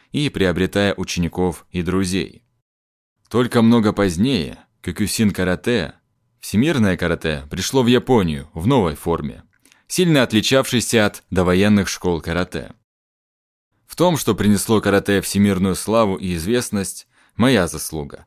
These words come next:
а не актёра на красочных фотографиях, имитирующего движение каратэ. Внешней стороной каратэ и моей работы за границей, которые привлекли бесчисленных поклонников,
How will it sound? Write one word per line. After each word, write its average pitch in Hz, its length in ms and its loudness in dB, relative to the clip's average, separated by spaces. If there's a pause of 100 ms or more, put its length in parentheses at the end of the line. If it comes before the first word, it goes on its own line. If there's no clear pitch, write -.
(120)
а 92 100 0
не 95 120 4
актёра 123 560 4
на 92 120 0
красочных 87 540 -4
фотографиях, 95 840 -6 (280)
имитирующего 107 1040 0 (200)
движение 85 520 -2
каратэ. 90 500 -4 (1600)
Внешней 135 480 0
стороной 107 420 2
каратэ 95 640 0
и 90 200 0
моей 87 320 0
работы 82 640 -2
за 82 140 -6
границей, 87 640 -4 (560)
которые 113 380 2
привлекли 98 760 0 (180)
бесчисленных 110 680 -2
поклонников, 90 720 -4